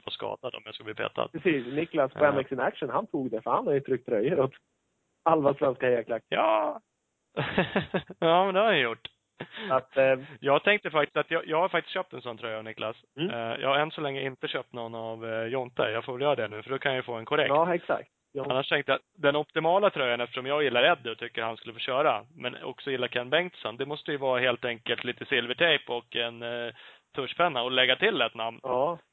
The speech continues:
Speaker 1: Min tröja får de ju bli fyra på då.
Speaker 2: Ja, eller skriva Eddie Bengtsson.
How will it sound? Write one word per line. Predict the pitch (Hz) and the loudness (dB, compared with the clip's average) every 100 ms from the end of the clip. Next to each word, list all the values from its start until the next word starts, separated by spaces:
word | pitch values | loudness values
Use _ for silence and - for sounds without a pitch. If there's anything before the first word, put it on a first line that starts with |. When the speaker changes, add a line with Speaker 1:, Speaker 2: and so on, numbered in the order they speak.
| - | -8
Speaker 1:
Min | 156 185 | -6 -2
tröja | 170 147 | 0 0
får | 147 | -2
de | 135 | -8
ju | 131 | -8
bli | 135 | -8
fyra | - 143 135 180 | -6 -6 -4 -4
på | 113 110 | -4 -6
då. | |
Speaker 2:
Ja, | 110 127 139 | -2 2 2
eller | 151 | 0
skriva | 143 143 131 | -4 0 2
Eddie | 127 120 | 2 2
Bengtsson. | 127 151 - 107 | 2 0 -4 -8